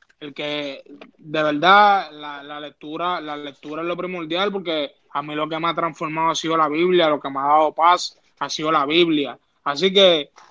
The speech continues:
de las primeras cosas que tienes que, que, que aceptar en este camino es que tienes que volverte un buen lector.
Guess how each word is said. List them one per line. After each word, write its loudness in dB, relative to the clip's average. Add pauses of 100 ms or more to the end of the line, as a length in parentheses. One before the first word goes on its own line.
(240)
de -4
las 0
primeras -2
cosas -2
que -2
tienes -2
que, -4
que, 2
que -2
aceptar 2
en -2
este -4
camino -2
es -6
que -4
tienes -4
que -4
volverte 4
un -2
buen 2
lector. 0